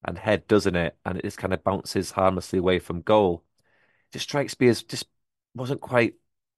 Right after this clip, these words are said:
concentrating enough, perhaps. I, I don't know. I, I, I can't make the excuse for him.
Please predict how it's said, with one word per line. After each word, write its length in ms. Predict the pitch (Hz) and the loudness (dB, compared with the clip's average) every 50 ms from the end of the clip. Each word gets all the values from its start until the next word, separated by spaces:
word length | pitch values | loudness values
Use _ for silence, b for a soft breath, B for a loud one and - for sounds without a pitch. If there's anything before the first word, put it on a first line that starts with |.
| _ _ _ - | _ _ _ -6
concentrating 580 | - - 131 120 - 123 - - 127 117 117 | 0 2 2 2 0 -2 -2 0 0 0 2
enough, 220 | 117 117 120 - - | 2 0 0 0 -4
perhaps. 380 | - - - 127 120 - - | -6 -4 -2 -2 -2 0 0
I, 120 | 123 117 - | 0 0 0
I 40 | |
don't 280 | - - 135 127 123 123 | 2 4 4 4 4 6
know. 180 | 123 120 113 104 | 4 6 6 6
I, 100 | 104 110 | 4 2
I, 220 | - 113 113 95 | 2 0 0 0
I 20 | 113 | -2
can't 280 | - - 120 120 117 113 | -2 -2 0 0 0 0
make 160 | 117 113 - | -2 -4 -4
the 80 | 110 - | -6 -6
excuse 340 | - - - 113 110 - | -8 -6 -4 -4 -4 -4
for 280 | - - 110 107 104 92 | 0 4 6 6 6 6
him. 240 | 92 90 82 80 | 6 4 2 0